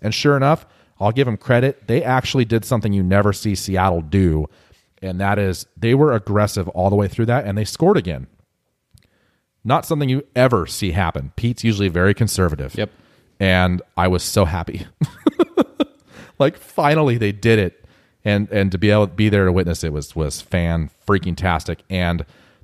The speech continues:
Speaker 1: the coolest part of the whole game, and then I'll wrap up. Towards, at the Kansas City's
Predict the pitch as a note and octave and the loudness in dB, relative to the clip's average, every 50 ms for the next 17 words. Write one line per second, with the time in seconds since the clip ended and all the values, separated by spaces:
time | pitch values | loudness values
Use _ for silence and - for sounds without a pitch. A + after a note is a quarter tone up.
0 | _ - F#2+ - - - C#3+ D3 D3+ D#3+ - - - C#3 A#2+ G#2 F#2 E2 F2 D#2+ | _ -8 -8 -6 0 2 4 4 4 2 0 0 2 2 2 2 2 0 -4 -4
1 | E2+ D#2+ D#2 D#2 F2+ F#2+ G2 F#2+ F#2 F#2+ F2+ D#2+ D2 C#2+ C#2+ - _ _ _ _ | -2 -2 0 2 2 4 4 2 2 0 -2 -2 -4 -6 -10 -14 _ _ _ _
2 | _ _ _ _ _ _ - D#2+ D#2 D#2+ D#2 D#2 D#2+ D2+ D#2 D2+ D2 - C2+ C2 | _ _ _ _ _ _ -12 -8 -6 -4 -4 -2 -2 -2 -4 -4 -6 -8 -10 -12
3 | - - _ _ _ _ _ _ _ _ _ _ _ _ _ _ _ _ _ _ | -14 -18 _ _ _ _ _ _ _ _ _ _ _ _ _ _ _ _ _ _
4 | _ _ _ _ _ _ _ _ _ _ _ _ _ _ _ _ _ _ _ _ | _ _ _ _ _ _ _ _ _ _ _ _ _ _ _ _ _ _ _ _
5 | _ - - A2+ A2+ A2 G2+ - - F#2+ F#2+ - - F#2 F2 E2+ E2 D#2+ - - | _ -4 0 2 2 2 2 -2 -4 -6 -4 -2 0 0 2 2 0 -2 -4 -8
6 | - - G#2+ A2+ A#2 A#2 - - A2+ G2 G2 F#2 E2+ - - - | -6 -4 -2 -2 -2 -4 -4 -2 -2 0 0 -2 -4 -6 -8 -12